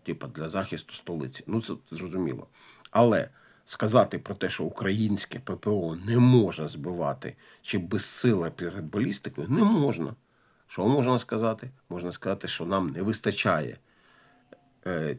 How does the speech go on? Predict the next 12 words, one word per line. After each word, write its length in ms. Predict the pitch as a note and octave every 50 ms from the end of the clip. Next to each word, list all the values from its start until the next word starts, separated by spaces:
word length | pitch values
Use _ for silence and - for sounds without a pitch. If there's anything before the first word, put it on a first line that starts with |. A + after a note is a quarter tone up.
| - _ -
тих, 300 | - G#2 F2+ - - - - -
е, 200 | F2 E2+ D#2+ D#2+ D#2
значить, 400 | E2+ D#2+ - - D#2+ D2 - -
е, 220 | D#2+ D#2+ D#2 C#2+ C2 - _ _ _ _ - - - - - - - - - - - - - _ _ _ _ _ _ _ _ -
раке-, 340 | A2 A2 - - D#3 - -
е, 140 | C#3+ B2 A#2
тих 260 | - - A#2 F#2+ -
установок, 560 | - - - G#2+ A#2+ D3+ C4+ A#3 G#3+ - -
які 180 | - - - C#3+
б 200 | C#3+ C3+ B2 -
стояли 480 | - - - - F2+ G2 G#2 G#2+ F#2+ F2+
всюди. 540 | - - - - A#2 A#2 G#2 D#2 E2 -